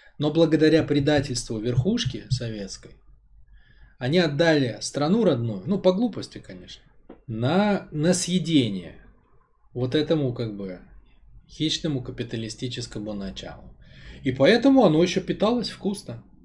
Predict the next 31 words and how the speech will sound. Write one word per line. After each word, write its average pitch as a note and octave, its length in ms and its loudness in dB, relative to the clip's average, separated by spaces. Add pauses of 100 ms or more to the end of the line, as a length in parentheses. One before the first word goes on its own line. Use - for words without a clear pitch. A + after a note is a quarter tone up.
(520)
Оно E3 220 2
г-, D#3 140 4
грабило D#3 520 6
Россию C3 560 2
и, G#2+ 380 -6 (1000)
и C#3+ 120 -10
страны B2+ 380 -2
бывшего A#2+ 460 -2
С - 60 -8
С - 60 -8
С - 60 -8
Р B2+ 120 -2
в - 60 -18
течение A#2+ 400 -4
всех C#3+ 240 -2
девяностых. G#2+ 560 -6 (840)
И E3 100 6
продолжает, E3+ 640 6
в - 60 -14
принципе, F#3+ 420 2
грабить D3 380 4
до B2 100 -4
сих B2 180 -8
пор. A3 240 2
Вот - 320 -2 (320)
только D#3 320 4
в C#3+ 80 6
России, D3+ 400 4
как A#2 240 -6
бы, G#2+ 100 -8
когда A#2 400 -4